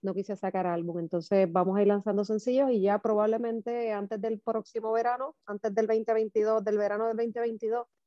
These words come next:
se, sale el álbum completo. Pero sí voy a estar sacando ya sencillo tras sencillo y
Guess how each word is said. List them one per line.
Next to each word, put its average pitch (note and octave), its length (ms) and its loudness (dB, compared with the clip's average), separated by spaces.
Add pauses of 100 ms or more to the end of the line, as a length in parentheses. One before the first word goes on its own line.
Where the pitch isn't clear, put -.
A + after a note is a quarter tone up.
(160)
se, G#3 380 0
sale G3 220 0
el G3 40 2
álbum G3+ 240 -2
completo. F#3 440 -4
Pero G3 200 2
sí A#3 220 2
voy B3 140 2
a - 20 0
estar A#3+ 280 -4
sacando A3 400 -4
ya G#3 280 0 (260)
sencillo A3+ 440 2
tras B3 200 -2
sencillo C4 600 0 (280)
y A3 240 0